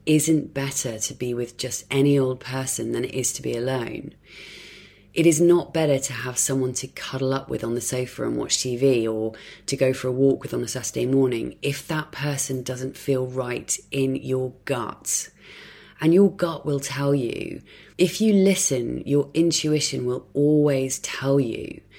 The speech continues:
Your intuition is like your internal compass, pointing you in the direction of what feels good and what doesn't, or what feels right and what feels wrong.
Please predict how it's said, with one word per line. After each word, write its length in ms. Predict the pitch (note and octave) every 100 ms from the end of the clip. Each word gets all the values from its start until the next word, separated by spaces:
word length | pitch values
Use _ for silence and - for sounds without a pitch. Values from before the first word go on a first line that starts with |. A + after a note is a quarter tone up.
| - - - -
Your 180 | E3+ F3
intuition 500 | F#3 - D#3+ D#3 D3+
is 100 | C#3
like 160 | C#3
your 120 | C#3 C#3
internal 480 | C#3+ - C#3+ G#3
compass, 500 | C#3 C#3+ C#3+ C3+ A#2+
pointing 560 | - - D3 C#3+ D3 C3+
you 140 | B2+
in 80 | B2
the 80 | A#2+
direction 420 | C3 C3 - B2+
of 140 | A#2+ B2+
what 180 | -
feels 320 | - C3+ C3 B2+
good 480 | - D3+ B2 A#2 - _ -
and 180 | B2+ C3
what 300 | C3+ - -
doesn't, 720 | C3 B2 A2+ G#2+ - - - - - - - -
or 200 | C#3 C3+
what 200 | C#3+ C#3
feels 360 | - C3+ B2+
right 560 | C3 C3+ C3+ A#2+ - -
and 160 | B2+ B2+
what 140 | B2+
feels 340 | - B2+ A#2 B2+
wrong. 540 | C3 C3 A#2 G#2+